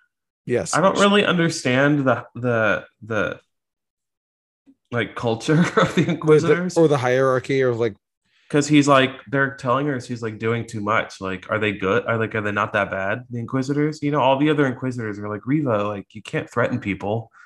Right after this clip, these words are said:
Speaker 2: You know, I'm
Speaker 1: Right.
Speaker 2: like, "What? Why? Like,
Speaker 1: <laughs>
Speaker 2: are we
Speaker 1: Why, though?
Speaker 2: villains or, or nah?" You know,
Speaker 1: Yeah,
Speaker 2: like,
Speaker 1: I mean, look, look at the logos. We're the bad guys.
Speaker 2: look at your face. Yeah. Um,
Speaker 1: Right.
Speaker 2: but
Speaker 1: <laughs> Hello.
Speaker 2: anyway, I'm Team Reva. Uh,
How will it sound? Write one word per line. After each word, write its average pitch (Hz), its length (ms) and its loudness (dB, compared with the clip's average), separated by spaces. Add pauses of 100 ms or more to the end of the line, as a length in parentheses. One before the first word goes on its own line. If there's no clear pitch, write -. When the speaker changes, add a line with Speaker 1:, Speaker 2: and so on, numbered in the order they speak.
(760)
Speaker 2:
You 113 140 0
know, 117 280 4
I'm 110 240 0
Speaker 1:
Right. 110 240 2
Speaker 2:
like, - 120 -20
"What? - 320 -2
Why? 107 400 0
Like, 107 200 -2 (640)
Speaker 1:
<laughs> 135 160 -4
Speaker 2:
are 117 100 0
we 127 140 0
Speaker 1:
Why, 151 80 2
though? 127 140 4
Speaker 2:
villains 190 280 -2
or, 135 220 0
or 117 240 -4
nah?" 104 420 -4 (140)
You 104 100 -8
know, 110 240 -2
Speaker 1:
Yeah, 143 120 0
Speaker 2:
like, 104 80 -6
Speaker 1:
I 120 40 -4
mean, 123 300 -2
look, 127 160 -2
look 131 180 -4
at 165 60 2
the 160 100 2
logos. 131 400 0
We're 120 120 -2
the 156 100 0
bad 127 260 -2
guys. 80 380 -8 (720)
Speaker 2:
look 151 100 -2
at 202 80 -6
your 196 140 -2
face. 156 500 0
Yeah. 104 440 -2
Um, 113 340 2
Speaker 1:
Right. 110 300 -2
Speaker 2:
but 110 260 2
Speaker 1:
<laughs> - 120 -12
Hello. 120 600 -2 (500)
Speaker 2:
anyway, 107 340 2
I'm 117 200 -2
Team 143 220 -4
Reva. 90 360 -10 (160)
Uh, 98 440 0